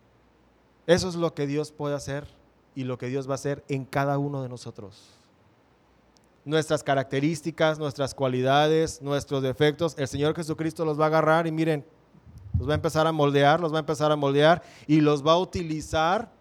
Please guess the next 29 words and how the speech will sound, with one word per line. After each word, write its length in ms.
conforme 680
al 120
propósito 680
que 100
tenga 360
para 240
cada 280
uno 240
de 120
nosotros. 580
Usted 400
no 160
tiene 320
por 200
qué 140
refrenarle 720
la 180
obra 260
de 120
Dios, 520
no 180
tiene 380
por 220
qué 100
refrenar 460
la 100
obra 180
de 120
Cristo. 500